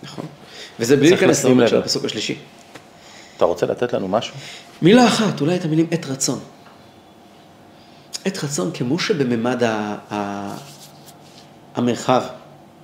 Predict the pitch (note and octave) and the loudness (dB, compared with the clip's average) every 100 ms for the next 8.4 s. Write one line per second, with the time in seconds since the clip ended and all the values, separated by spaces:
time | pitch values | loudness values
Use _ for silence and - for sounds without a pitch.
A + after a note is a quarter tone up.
0 | - - - - - - - B2+ - C#3+ | -20 -20 -20 -20 -10 -6 -2 -4 2 4
1 | C#3+ D#3+ E3+ F3 G#3 C#3 A2 - - - | 4 4 0 2 2 2 -4 -16 -20 -20
2 | - - - - - - A#2+ F3 G3 D#3+ | -20 -20 -20 -20 -16 -6 2 4 6 4
3 | C3 D3 C3+ - A#2 D3+ C#3 A#2+ - - | 4 2 2 2 0 0 0 -2 -6 -2
4 | C3+ C#3 A2 - - - - - - - | -4 -2 -8 -8 -14 -16 -20 -20 -20 -20
5 | - - D3 - - D3+ C#3+ D#3+ A3+ D4+ | -20 0 2 2 4 4 6 6 4 2
6 | - - - - C#3 C3 B2 C3+ D#3+ E3+ | 0 -12 -4 2 2 2 4 6 6 4
7 | C3+ - B2 A2+ A#2 - D#3+ F3 D#3+ D#3 | 2 2 -2 0 0 6 6 6 6 8
8 | D3+ C3 - A#2 | 6 4 2 -2